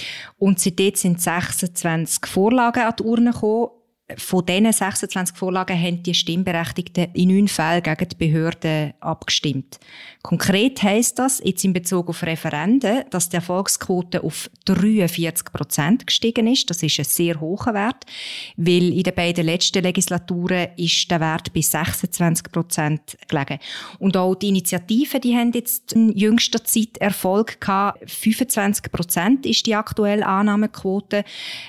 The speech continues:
also jede vierte. Und vorher ist es deutlich weniger gewesen, nur neun Prozent. Und was ich auch noch interessant finde, seit neunzehnhunderteinundsiebzig, also sind,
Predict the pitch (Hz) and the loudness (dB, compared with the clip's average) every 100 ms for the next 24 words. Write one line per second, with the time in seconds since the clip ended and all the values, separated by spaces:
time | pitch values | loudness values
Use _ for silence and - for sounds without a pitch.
0 | - 147 - 160 165 147 - 220 277 277 | -4 -2 0 0 -2 -2 0 2 2 -2
1 | - 196 185 175 - - 180 202 185 160 | -4 0 0 0 -6 0 2 2 0 0
2 | 175 - 190 - 185 - 160 185 180 - | -2 -2 -2 0 -2 0 2 2 0 -4
3 | - 170 170 175 160 160 185 180 175 170 | -2 2 2 4 4 4 2 0 -2 -4
4 | 175 156 120 117 - - - - - - | -2 -2 -2 -2 -8 -20 -18 -18 -18 -20
5 | _ - 202 196 175 - _ 175 180 202 | _ 2 4 4 2 -4 _ -2 0 0
6 | 160 196 269 277 277 254 247 226 220 262 | 2 4 6 4 4 2 2 2 2 2
7 | - 226 233 - 185 180 - 180 190 190 | 2 0 0 0 -2 -2 -2 2 2 2
8 | - 151 156 170 226 233 233 240 - 120 | 0 -2 0 4 4 4 0 -2 -4 -2
9 | 170 175 165 165 151 | -2 -2 -2 -2 -4